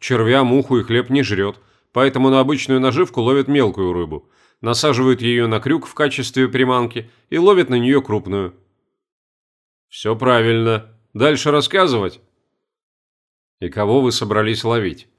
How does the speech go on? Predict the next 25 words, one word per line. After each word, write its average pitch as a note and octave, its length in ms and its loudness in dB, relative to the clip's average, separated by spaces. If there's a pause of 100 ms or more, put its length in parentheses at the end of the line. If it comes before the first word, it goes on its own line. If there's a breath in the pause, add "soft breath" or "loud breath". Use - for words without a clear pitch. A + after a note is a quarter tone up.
(220)
И G#2+ 60 -10
самое C#3 320 2
главное, C3 320 4
почему A2+ 320 -2
опять A#2 320 0
на A#2 100 -2
меня?» B2+ 400 0 (1300)
«Влад, A2 720 0
ты G3 160 2
манией D#3+ 380 2
величия C3 480 0
не A2+ 100 -2
страдаешь, A#2 720 -4 (200)
ты D3 100 -2
ею C#3 280 4
наслаждаешься. C3 920 0 (460)
Тем, F3+ 200 4
на D#3+ 120 2
кого D3 240 2
мы D3+ 120 4
охотимся, B2+ 520 0
ты C3 80 -4
пока B2+ 260 0
не B2+ 100 2
нужен. G2+ 400 0